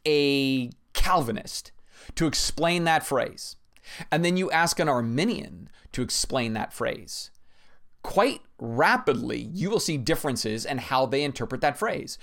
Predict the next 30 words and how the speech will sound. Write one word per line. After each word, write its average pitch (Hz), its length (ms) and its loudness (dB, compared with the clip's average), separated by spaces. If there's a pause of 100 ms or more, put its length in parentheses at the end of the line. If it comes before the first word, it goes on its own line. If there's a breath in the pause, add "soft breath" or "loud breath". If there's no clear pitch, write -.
(140 loud breath)
For 175 80 0
the 165 100 0
Calvinist, 156 600 4
that 156 140 2
means 160 240 0 (220 loud breath)
you 190 160 0
can 147 260 2
never 160 560 4
lose 151 280 0
your 170 80 2
salvation. 170 520 2
But 151 120 -2
for - 80 -4
the 190 120 0
Arminians, 196 580 2
like, 196 140 2
no, 226 200 4
you 156 220 0
can 240 180 0
be 170 120 2
an 175 60 2
apostate 170 640 0
and 156 160 0
you 208 80 -2
can 180 160 0
walk 185 240 4
away 160 180 4
from 147 180 -4
the 135 60 0
faith. 208 380 0